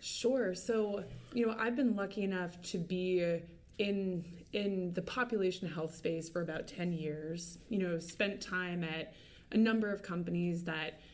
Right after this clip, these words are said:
took risk on populations of patients, at CareCentrix when we would take a ninety-day episode of risk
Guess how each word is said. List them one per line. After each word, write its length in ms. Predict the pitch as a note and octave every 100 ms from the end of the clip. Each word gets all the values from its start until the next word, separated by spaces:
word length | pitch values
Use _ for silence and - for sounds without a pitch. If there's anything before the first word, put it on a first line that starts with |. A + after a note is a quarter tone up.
| - - -
took 300 | - B3+ -
risk 420 | E3+ A3+ A#3+ -
on 140 | F3 E3+
populations 680 | F3 F3 F3 E3+ E3 E3
of 80 | D#3
patients, 640 | - E3 E3 D#3 D3+ D3 D#3
at 160 | D#3
CareCentrix 840 | - E3+ E3+ F#3+ F#3+ F#3 F3 F3 -
when 180 | E3+
we 60 | E3
would 180 | E3 D#3+
take 260 | F3+ E3+
a 220 | E3+ D#3+ E3+
ninety-day 600 | E3+ E3 E3+ D#3+ D#3+ D#3+
episode 420 | D#3 E3+ - E3
of 160 | E3+ E3+
risk 380 | E3 E3 -